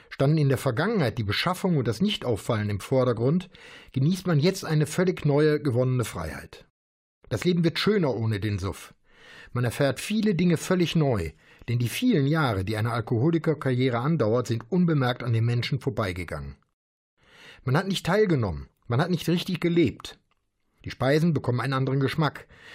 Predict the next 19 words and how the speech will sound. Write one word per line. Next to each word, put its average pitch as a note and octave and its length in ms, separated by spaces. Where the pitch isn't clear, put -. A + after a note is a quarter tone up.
Menschen F3+ 360
erhalten A#2+ 320
eine B2 160
andere C3+ 260
Wertschätzung C#3+ 680
und G#2+ 60
die G#2+ 60
Familie E3 560
erlebt B2+ 320
einen A2+ 180
höheren C3+ 340
Stellenwert. F2+ 720
Im B2 120
Beruf E3 360
werden A#2 200
Abläufe C3+ 460
klarer, F#2 460
Entscheidungen C#3+ 580
sinnvoller B2+ 600